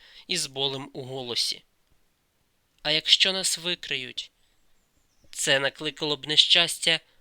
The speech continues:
на всіх. Я радив твоєму батькові молитися за наш успіх, а від тебе, юначе,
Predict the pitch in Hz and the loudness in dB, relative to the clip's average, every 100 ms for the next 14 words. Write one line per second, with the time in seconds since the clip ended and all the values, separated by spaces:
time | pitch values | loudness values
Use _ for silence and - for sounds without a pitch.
0 | _ _ _ _ 151 147 - - - 135 | _ _ _ _ -4 0 2 0 2 0
1 | - - _ _ _ _ _ - 147 175 | -2 -16 _ _ _ _ _ -2 4 6
2 | 190 180 180 - 190 185 190 175 180 - | 6 4 0 0 2 2 2 0 2 0
3 | 180 170 160 156 170 - 160 139 127 127 | -2 -2 -2 -4 -6 -4 -4 -4 -6 -6
4 | 127 - 131 - - - - _ _ - | -2 -2 -2 -8 -10 -18 -20 _ _ -4
5 | 139 131 - 185 202 202 196 196 196 - | -2 -2 0 -2 0 0 0 0 2 2